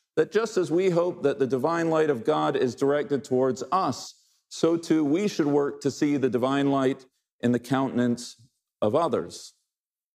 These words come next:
And while the interpretive possibilities of the text are as numerous as there are rabbis to interpret them,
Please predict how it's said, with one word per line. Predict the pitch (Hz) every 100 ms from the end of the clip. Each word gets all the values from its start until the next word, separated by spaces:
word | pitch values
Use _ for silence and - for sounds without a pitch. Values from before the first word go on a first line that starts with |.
| _ _ _ _ _ _ _ - -
And | 110 117
while | 151 175
the | 143
interpretive | 120 113 160 165 135 120 -
possibilities | 117 113 101 147 156 127 110 90 - -
of | 98
the | 104
text | - 170 - - -
are | 120
as | 113 117
numerous | 139 175 160 123 104 - _ _ -
as | 107 113
there | 123
are | 139 139
rabbis | 120 147 151 131 123 113
to | -
interpret | 113 117 185 185 135 -
them, | 95 90 -